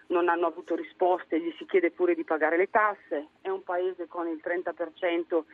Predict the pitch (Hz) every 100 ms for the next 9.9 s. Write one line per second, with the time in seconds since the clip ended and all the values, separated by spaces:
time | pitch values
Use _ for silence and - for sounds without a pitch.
0 | - _ 180 175 170 196 196 185 165 160
1 | 160 156 160 - - 185 160 160 185 214
2 | 220 185 - - - _ 196 202 202 196
3 | 196 180 - 175 - 160 - 196 180 170
4 | 160 196 196 202 196 - 160 - 196 170
5 | 175 - 190 - 370 - 208 208 208 -
6 | 202 202 196 185 - 180 - 208 190 196
7 | 196 180 - - - _ 262 - 220 190
8 | 190 208 202 208 202 - 240 160 - -
9 | - 226 196 202 202 202 - 208 208